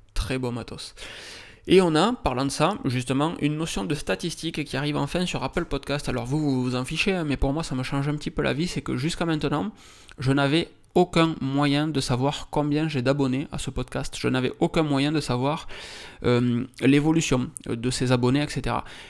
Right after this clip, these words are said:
Et Apple Podcast Connect se met enfin à jour. Et c'est ça qui est énorme, c'est que la semaine dernière, on reprenait, on faisait l'épisode neuf. Cette semaine, on fait l'épisode dix. Et que,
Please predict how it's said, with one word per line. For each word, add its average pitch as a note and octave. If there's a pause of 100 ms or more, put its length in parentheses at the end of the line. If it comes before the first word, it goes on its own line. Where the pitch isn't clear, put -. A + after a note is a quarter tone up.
Et B2
Apple G3
Podcast D3+
Connect C#3
se -
met D3+
enfin C#3+
à A#2+
jour. C#3+
Et D3
c'est B2
ça D#3+
qui -
est B2
énorme, D3
c'est -
que -
la A2+
semaine D#3
dernière, C#3+
on A#2
reprenait, C#3
on C#3
faisait A#2+
l'épisode A#2+
neuf. A#2+ (680)
Cette -
semaine, D3
on B2+
fait B2
l'épisode A#2
dix. C#3 (600)
Et C3+
que, C3+